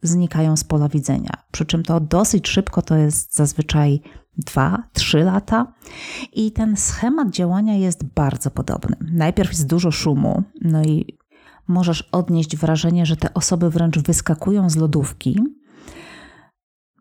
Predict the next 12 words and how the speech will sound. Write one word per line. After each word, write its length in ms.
Trochę 240
w 80
myśl 380
zasady 640
"musisz 440
być 280
wszędzie". 680
Potem 320
z 80
kolei 400
przychodzi 800
zmęczenie, 760